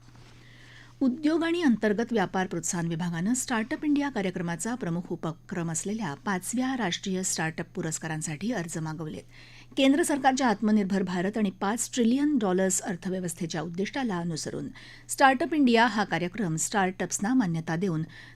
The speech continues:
कर सवलत, नियमन सुलभता, निधीची उपलब्धता आणि क्षमता विकास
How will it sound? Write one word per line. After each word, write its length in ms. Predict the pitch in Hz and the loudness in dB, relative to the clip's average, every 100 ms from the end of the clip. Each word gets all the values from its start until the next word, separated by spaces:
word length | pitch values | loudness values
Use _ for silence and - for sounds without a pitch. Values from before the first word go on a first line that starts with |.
| - | -2
कर 140 | 285 | 0
सवलत, 540 | 294 - 185 180 170 - - | 0 0 0 0 -2 -6 0
नियमन 380 | 196 185 180 170 | 2 2 0 -4
सुलभता, 640 | 160 165 160 170 165 254 277 | -4 -4 -2 -2 -2 -4 0
निधीची 440 | 202 185 170 - | 0 0 -4 -4
उपलब्धता 540 | 160 165 170 170 180 247 | -4 -4 -4 -4 -4 0
आणि 200 | 269 285 - | 0 0 -2
क्षमता 400 | - 226 277 269 | -2 0 0 0
विकास 440 | 190 - 151 139 | -4 -2 -4 -4